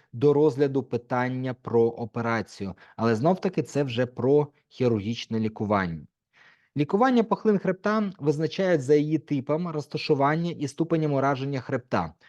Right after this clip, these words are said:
У разі злоякісних новоутворень консервативне лікування є доповненням до хірургічного лікування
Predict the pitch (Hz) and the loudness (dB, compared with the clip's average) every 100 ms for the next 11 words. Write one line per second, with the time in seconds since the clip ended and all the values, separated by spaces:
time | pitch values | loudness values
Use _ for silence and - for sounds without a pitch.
0 | _ - 147 185 170 151 175 208 254 185 | _ 0 2 4 2 2 4 4 0 -4
1 | 180 151 165 147 151 147 156 143 127 131 | -4 -4 -2 2 2 2 2 4 2 -4
2 | 123 151 151 151 214 170 156 156 160 196 | -4 -2 -2 0 0 0 0 -2 -2 -2
3 | 202 160 135 156 143 123 180 180 175 170 | -2 -4 0 0 0 0 -2 -2 -2 -4
4 | 151 147 147 156 135 143 160 - 131 127 | -2 -2 -2 -2 -4 -6 -10 -8 -2 -2
5 | 123 127 120 113 104 | -2 -2 0 0 -2